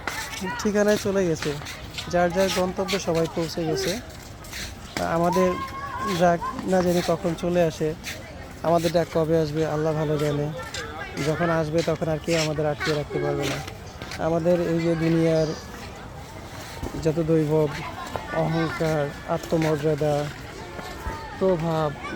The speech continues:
যত কিছু আছে এগুলো কোনোটাই কাজে আসবে না। যখন ডাক আসবে, যখন আজরাইল আমাদের নিতে আসবে, যখন আজ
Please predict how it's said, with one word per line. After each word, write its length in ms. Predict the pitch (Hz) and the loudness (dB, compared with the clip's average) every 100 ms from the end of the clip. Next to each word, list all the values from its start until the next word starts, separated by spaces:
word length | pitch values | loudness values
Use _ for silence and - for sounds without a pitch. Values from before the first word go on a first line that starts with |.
| 170 | -2
যত 160 | 202 233 226 | 0 2 2
কিছু 220 | 202 202 | 4 4
আছে 200 | 190 202 | 4 4
এগুলো 200 | 202 202 | 4 2
কোনোটাই 320 | 202 196 190 185 | 4 4 4 2
কাজে 280 | 185 180 | 2 4
আসবে 200 | 180 151 | 4 4
না। 160 | 143 143 143 - 151 | 0 0 -4 -6 0
যখন 300 | 156 175 165 | 0 2 2
ডাক 220 | 160 160 | 4 4
আসবে, 400 | 165 156 160 170 - - - - - - | 4 2 0 0 -2 -10 -12 -12 -12 -2
যখন 240 | 156 160 | 0 2
আজরাইল 400 | 165 160 156 175 | 4 4 4 4
আমাদের 440 | 170 160 156 160 160 - - - - 180 180 | 4 2 2 2 2 -2 -6 -6 -6 -4 0
নিতে 300 | 185 185 190 | 0 2 2
আসবে, 360 | 175 156 160 160 | 2 2 0 0
যখন 220 | 160 160 160 | 0 -2 -2
আজ 180 | 156 | -2